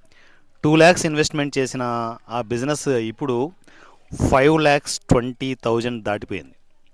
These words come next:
ఐదు లక్షల ఇరవై రూపాయలు, ఇరవై, ఇరవై వేల రూపాయలు.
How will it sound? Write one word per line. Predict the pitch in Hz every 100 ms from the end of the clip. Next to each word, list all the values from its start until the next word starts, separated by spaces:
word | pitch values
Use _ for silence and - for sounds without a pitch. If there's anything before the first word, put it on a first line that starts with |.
| _ - -
ఐదు | 101 120 135
లక్షల | 127 123 - 113
ఇరవై | 113 110 110 104 104
రూపాయలు, | 95 - 139 131 107
ఇరవై, | 110 107 110
ఇరవై | 95 110 123
వేల | 113 110
రూపాయలు. | 104 113 92